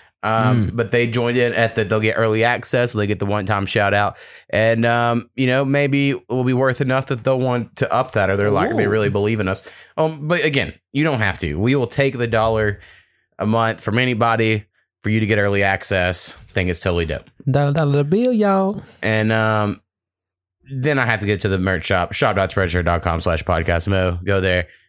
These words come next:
Speaker 1: get a cool podcast
Speaker 2: Get your swag on.
Speaker 1: t-shirt. Um, all right.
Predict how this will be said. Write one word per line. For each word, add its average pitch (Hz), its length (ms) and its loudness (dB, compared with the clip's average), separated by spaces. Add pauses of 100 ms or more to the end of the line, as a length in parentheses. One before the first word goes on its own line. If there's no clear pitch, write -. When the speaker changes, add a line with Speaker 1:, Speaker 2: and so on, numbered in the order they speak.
(140)
Speaker 1:
get 98 360 0
a 90 520 2
cool 92 320 0
podcast 82 580 -2
Speaker 2:
Get 120 100 2
your - 80 -4
swag 131 420 0
on. 110 440 4 (280)
Speaker 1:
t-shirt. - 380 -4 (300)
Um, 113 420 0 (320)
all 143 80 -2
right. 104 240 0